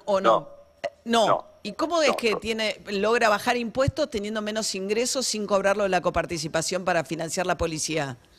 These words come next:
Speaker 2: Es que hay más eficiencia en el gasto, ¿eh? El, el presupuesto tiene dos variantes, una es, eh, ingresos y otra es gastos. Entonces se ha hecho una, eh, una eficientización de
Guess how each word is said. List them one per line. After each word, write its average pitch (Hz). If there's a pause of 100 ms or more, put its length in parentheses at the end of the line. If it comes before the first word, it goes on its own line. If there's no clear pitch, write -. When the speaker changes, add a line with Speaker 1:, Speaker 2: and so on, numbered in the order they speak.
(280)
Speaker 2:
Es 101
que -
hay 113
más 113
eficiencia 104
en 98
el 104
gasto, - (200)
¿eh? -
El, 82
el 80
presupuesto 113
tiene 95
dos 101
variantes, 98
una 95
es, 95 (120)
eh, 90 (280)
ingresos 101
y -
otra 98
es 90
gastos. 82
Entonces -
se 85
ha 90
hecho 92
una, 87 (400)
eh, - (200)
una 90
eficientización 92
de -